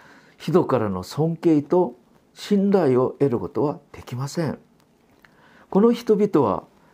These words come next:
地を得ることはさておいて、自分が立つ居場所も得ることが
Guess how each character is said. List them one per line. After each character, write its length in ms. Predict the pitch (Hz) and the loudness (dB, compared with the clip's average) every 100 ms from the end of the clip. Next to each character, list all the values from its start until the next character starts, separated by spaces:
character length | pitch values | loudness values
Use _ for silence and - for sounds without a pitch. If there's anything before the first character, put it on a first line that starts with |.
| _ _ _ | _ _ _
地 220 | - 247 | 0 4
を 180 | 214 143 | 4 4
得 200 | - 214 | 2 4
る 120 | 202 | 4
こ 120 | 120 | 2
と 160 | - 110 | 0 0
は 140 | 95 | 0
さ 200 | - 175 | -2 -6
て 160 | 180 120 | -2 -2
お 160 | 90 | 0
い 80 | 98 | -4
て、 280 | - 90 - _ _ _ _ _ | -4 -6 -6 _ _ _ _ _
自 200 | - 151 | -2 2
分 200 | 190 214 | 2 2
が 120 | 180 | 2
立 440 | - 147 180 123 | 0 -4 -2 -4
つ 20 | - | -2
居 120 | 127 | 0
場 160 | 175 196 | 0 0
所 220 | - 220 | 0 0
も 140 | 190 | 0
得 140 | - 180 | 0 2
る 100 | 151 | 2
こ 100 | 107 | 0
と 160 | 95 | -2
が 220 | 120 147 | -2 -2